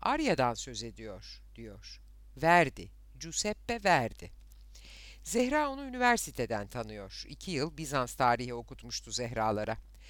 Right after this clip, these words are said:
Sosyete davetlerinden hiç eksik olmayan bu adamın belki tarih bilgisi var ama pek kıvrak bir zekası olduğu söylenemez.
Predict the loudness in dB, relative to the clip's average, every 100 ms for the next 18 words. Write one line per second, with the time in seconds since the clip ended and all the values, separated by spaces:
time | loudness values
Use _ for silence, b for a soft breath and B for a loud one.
0 | B B B -2 0 0 2 6 6 4
1 | 0 0 2 2 2 0 -6 -4 -4 -4
2 | -8 -8 -10 -6 -4 -4 -6 -6 -4 -4
3 | -6 0 4 4 2 2 4 4 2 -4
4 | -4 -4 -2 0 0 -2 -8 B B B
5 | -4 -4 -2 -2 2 2 2 -6 -4 0
6 | 2 2 -4 -8 -10 -8 -8 -6 -4 -4
7 | -4 -8 -12 -16